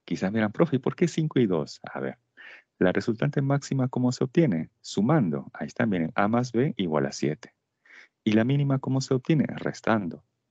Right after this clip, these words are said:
Asumiendo que la magnitud de A es mayor que la de B, entonces tengo que A menos B es igual a tres. Ahora, ustedes pueden sumar. Sum-, acá tenemos dos ecuaciones con dos incógnitas. Si yo sumo,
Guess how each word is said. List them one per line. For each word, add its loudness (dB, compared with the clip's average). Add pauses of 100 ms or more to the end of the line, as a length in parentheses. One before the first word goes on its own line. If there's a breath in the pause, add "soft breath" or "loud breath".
(340 soft breath)
Asumiendo 0
que 0
la 4
magnitud 0
de 2
A 0
es 0
mayor 4
que 0
la 6
de 6
B, 6 (600 loud breath)
entonces -2
tengo 0
que 0
A 2
menos 0
B 2 (160)
es 0
igual 2
a -2
tres. -8 (880 loud breath)
Ahora, 2
ustedes 0
pueden 2
sumar. 2 (580 soft breath)
Sum-, -8
acá -10
tenemos 0
dos -2
ecuaciones 0
con -2
dos -6
incógnitas. 0
Si -4
yo 4
sumo, 4